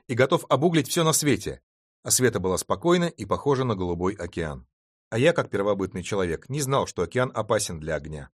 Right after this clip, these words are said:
Я даже не успел в него окунуться. Сразу погас. От моего огня даже уголька не осталось. Я чуть не заплакал. Сидел, как после нокаута.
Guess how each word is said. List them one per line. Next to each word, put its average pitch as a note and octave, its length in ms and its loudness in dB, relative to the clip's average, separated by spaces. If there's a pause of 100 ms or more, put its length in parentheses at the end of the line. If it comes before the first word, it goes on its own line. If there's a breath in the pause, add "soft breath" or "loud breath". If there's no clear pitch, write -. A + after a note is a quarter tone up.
(220)
Я A#2+ 80 0
даже A#2 220 2
не B2+ 80 -2
успел C#3 320 2
в A#2 80 -4
него A2+ 220 -2
окунуться. G#2 560 -6 (120)
Сразу B2 380 2
погас. D#2+ 500 -4 (300)
От - 140 -10
моего G#2+ 280 4
огня B2+ 280 2
даже A2+ 260 2
уголька G#2+ 380 2
не D#2+ 100 -6
осталось. C#2+ 560 -8 (560)
Я A#2 140 0
чуть B2 220 -6
не G#2+ 60 -6
заплакал. F#2 600 -4 (220)
Сидел, C#3+ 340 0
как A#2 200 -2
после B2 240 -4
нокаута. G2 640 -4